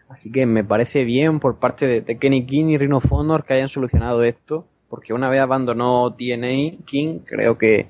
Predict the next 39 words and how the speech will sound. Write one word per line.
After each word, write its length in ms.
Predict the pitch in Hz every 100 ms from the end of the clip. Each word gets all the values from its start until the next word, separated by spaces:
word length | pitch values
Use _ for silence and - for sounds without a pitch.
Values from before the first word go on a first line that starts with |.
| - _
es 240 | - 113 117 -
alguien 460 | 120 127 131 127
que 120 | 120
puede 200 | 110 147
aportar 320 | 170 151 151 143
mucho, 320 | 147 156 165
como 160 | 143
estamos 240 | 123 139 147
comentando. 800 | 139 113 107 131 139 147 156 165 _ _ _ -
Me 160 | 123
gusta, 300 | 135 170 -
me 40 | 151
parece 240 | 139 151
muy 140 | 147
vistoso 440 | 143 139 - 147 156
en 100 | 139
el 200 | 120 107
ring 400 | 110 127 147 165 -
y 140 | 107
ya 340 | 107 113 135
de 240 | 110 101 101
verdad 420 | 101 101 120 135
tengo 240 | 117 123
ganas 280 | 113 120 131
de, 260 | 107 104 101
de 120 | 107
ver 160 | 123 131
cómo 180 | 147 127
va 140 | 131
creciendo 840 | 131 113 120 131 135 135 143 165 - _ _
y 140 | 110 104
demás. 540 | 101 113 - - - -
Pero 160 | 104
vamos, 240 | 113 110 101
que 300 | - 101 95
la 200 | 95 104
división 280 | 104 101 131
en 80 |
pareja 560 | 131 127 123 - 143 160